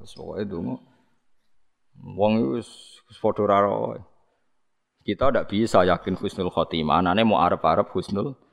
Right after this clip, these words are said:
khotimah. Lah nek kowe arep-arep husnul khotimah ya ora usah pahpoh ngritik wong. Kowe dhewe jek arep-arep. Artinya kalau Anda ragu ndak husnul khotimah, orang lain juga ragu. Aja kok kowe dhewe ragu tapi angger wong mbok kritik. Kowe dhewe jek ragu kok angger wong mbok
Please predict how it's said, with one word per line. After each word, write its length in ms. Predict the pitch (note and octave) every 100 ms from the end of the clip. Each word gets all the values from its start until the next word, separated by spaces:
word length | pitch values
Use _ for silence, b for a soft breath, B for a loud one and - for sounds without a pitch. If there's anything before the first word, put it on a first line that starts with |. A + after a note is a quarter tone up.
| _ _ -
khotimah. 800 | - - - - - - - -
Lah 160 | F2
nek 160 | A2+ C3
kowe 80 | D3
arep-arep 480 | C#3+ C#3 C#3 D3
husnul 160 | C3+ C#3+
khotimah 400 | C#3 C3 D3 F3+
ya 80 | E3
ora 80 | C#3+
usah 240 | D3+ C3
pahpoh 400 | C#3 C3 - D3+
ngritik 320 | C#3+ C3+ C3+
wong. 400 | C#3 C#3 B2 B2+
Kowe 80 | D#3
dhewe 240 | - D#3
jek 160 | C#3 G#2
arep-arep. 560 | G#2 F#2+ F2 E2+ - - _ _ _ _ _ _ _ _
Artinya 240 | A#2+ F3
kalau 240 | E3 E3
Anda 320 | D#3 D3+ D3 C#3+
ragu 400 | C#3 - C3+ B2
ndak 160 | -
husnul 320 | B2+ A2+ A#2+
khotimah, 560 | A#2+ A2 G2+ F#2 A2+ C3+
orang 240 | B2 A2+
lain 160 | G#2+ D#3
juga 320 | C3+ A2 G2+
ragu. 480 | G2+ F#2+ - - G2+
Aja 160 | C3 A#2
kok 160 | A2+
kowe 100 | A#2+ A#2+
dhewe 160 | A#2+
ragu 320 | A#2+ G#2 - D#3
tapi 240 | C3+ B2
angger 240 | B2 A2+
wong 160 | A#2+ B2
mbok 160 | G#2 A#2+
kritik. 320 | B2 B2 A2
Kowe 240 | A2 A#2
dhewe 240 | C#3 C3+ B2
jek 160 | A#2
ragu 320 | E3+ - A2
kok 160 | G2+ -
angger 320 | G2+ G#2 G#2
wong 160 | G#2+ G#2+
mbok 140 | G2